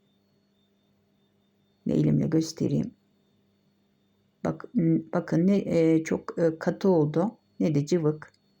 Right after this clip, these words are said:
Tam kıvamında. Evet, köftem hazır.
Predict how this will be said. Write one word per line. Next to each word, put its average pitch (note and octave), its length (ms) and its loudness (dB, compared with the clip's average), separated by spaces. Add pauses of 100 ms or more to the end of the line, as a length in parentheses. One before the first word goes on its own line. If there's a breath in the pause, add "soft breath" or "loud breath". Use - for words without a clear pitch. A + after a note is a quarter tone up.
(380)
Tam F3 240 0
kıvamında. D3+ 760 0 (1400)
Evet, D3 440 -4 (240)
köftem G3 420 2
hazır. D3 380 -2